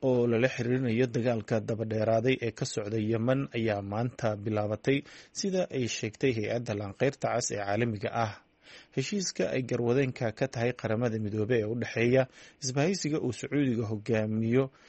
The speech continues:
iyo fallaagada Xuutiyiinta ayaa socday muddo bilo ah, iyadoo uu ku soo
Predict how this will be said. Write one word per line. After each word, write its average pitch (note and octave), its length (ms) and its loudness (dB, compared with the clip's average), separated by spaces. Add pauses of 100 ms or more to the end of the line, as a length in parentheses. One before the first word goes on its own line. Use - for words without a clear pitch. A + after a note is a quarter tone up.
(180)
iyo G#2+ 220 0
fallaagada G#2+ 520 0
Xuutiyiinta A#2 600 -4
ayaa A2 360 0 (120)
socday A2+ 460 0
muddo A2 400 -2
bilo B2 320 4
ah, B2+ 220 2 (320)
iyadoo E3 260 0
uu C3 120 -2
ku - 140 -6
soo A#2+ 240 0